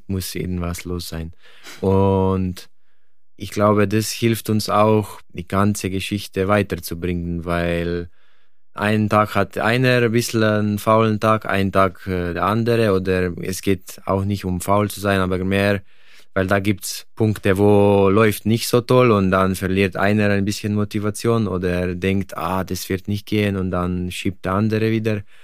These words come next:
Und ich glaube, das ist eigentlich auch bei dem einfach viel einfacher, weil wir zu zweit sind.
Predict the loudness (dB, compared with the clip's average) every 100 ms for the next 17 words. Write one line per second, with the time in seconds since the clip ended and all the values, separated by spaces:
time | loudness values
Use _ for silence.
0 | -20 -20 -8 -2 0 0 0 -2 -4 -2
1 | 2 4 4 2 -2 -6 -6 -12 -6 0
2 | 2 2 0 0 2 0 0 -2 -2 0
3 | 0 2 0 -2 -6 -10 -12 -6 -4 -4
4 | -6 -4 -4 -2 -2 -4 -6 -4 -4 -4
5 | -4 -8 -8 -10 -4 -4 -4 -6 -10 -10